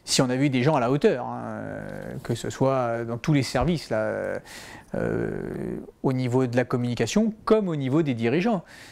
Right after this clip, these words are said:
C'est des décisions courageuses qu'il aurait fallu prendre il y a, il y a vingt ans, comme je vous ai dit. Et il aurait fallu faire abstraction des deux euros d'entrée multipliés par, euh, les cinq cents, six cents personnes qui venaient à cette époque-là.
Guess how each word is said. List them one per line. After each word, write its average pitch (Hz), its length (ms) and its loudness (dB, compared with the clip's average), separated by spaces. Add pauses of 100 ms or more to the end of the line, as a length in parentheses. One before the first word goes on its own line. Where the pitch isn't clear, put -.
(160)
C'est - 200 0
des 117 140 2
décisions 123 400 0
courageuses 180 600 2
qu'il - 160 0
aurait 127 160 4
fallu 127 300 0
prendre 135 260 0
il 120 40 -2
y - 20 0
a, 117 60 2
il 117 40 0
y 120 40 2
a 120 40 2
vingt 113 240 0
ans, 220 120 4
comme 151 160 -2
je 123 60 -2
vous 117 60 0
ai 120 200 0
dit. 208 240 2 (420)
Et 117 400 0
il 120 80 -2
aurait 127 140 2
fallu 147 340 2
faire 139 280 2
abstraction 165 560 2
des 135 100 4
deux 147 240 4
euros 147 240 4
d'entrée 143 500 2
multipliés 131 440 -2
par, 120 240 0
euh, 113 120 -2
les 113 460 -2
cinq 123 220 0
cents, 139 180 0
six 143 160 -2
cents 131 120 -2
personnes 135 280 0
qui 123 140 0
venaient 123 120 2
à 120 40 0
cette - 120 -8
époque-là. 139 440 0